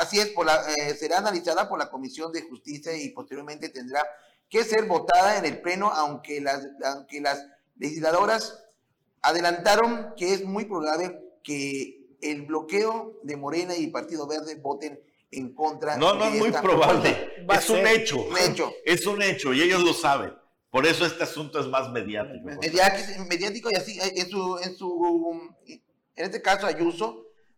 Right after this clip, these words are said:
Speaker 1: Achat, bueno, anticipó que la próxima semana presentarán una propuesta de imagen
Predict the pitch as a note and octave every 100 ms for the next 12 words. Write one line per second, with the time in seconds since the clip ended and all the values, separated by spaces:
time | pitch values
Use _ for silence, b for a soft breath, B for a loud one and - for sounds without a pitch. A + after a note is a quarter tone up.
0 | - - - F3+ - B B B D#3 E3+
1 | F3 D#3 C#3 C3+ D3 F3+ G#3 G#3 E3 C#3+
2 | C3+ D3 E3 E3+ D3 C#3+ C3+ F3 B3 A#3+
3 | - _ _ - C#3+ C#3+ C#3 D3 F3 A3
4 | - - _ D#3+ F#3 F3+ D#3 C#3 - E3+
5 | E3+ F#3+ F3+ - D3+ C#3+ F#3 G3+ F3 F3
6 | F3+ G3+ G3+ G#3